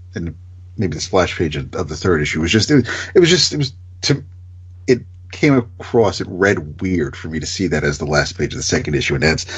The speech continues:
that's the nitpick. It was just, with everything else that was going on, the conversation with, with Amelia and, and, and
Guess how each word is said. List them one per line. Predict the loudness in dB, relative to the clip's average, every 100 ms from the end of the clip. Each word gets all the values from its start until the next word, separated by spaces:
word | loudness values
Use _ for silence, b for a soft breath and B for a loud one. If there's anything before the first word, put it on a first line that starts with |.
| B B
that's | 2 2 4
the |
nitpick. | 2 2 0
It | 0
was | -2
just, | -2 -2 -6 -14 -2 4
with | 6
everything | 6 4 2
else | 0
that | 0
was | -2 0
going | 0 0
on, | 2 2 0
the | -2
conversation | -4 -6 -4 2 2 2 -6 -8 -4 0
with, | 0 0 B B B
with | 4
Amelia | 6 6 6 6 4
and, | 2 0 -8
and, | -8 -8 -8 -8 -10
and | -10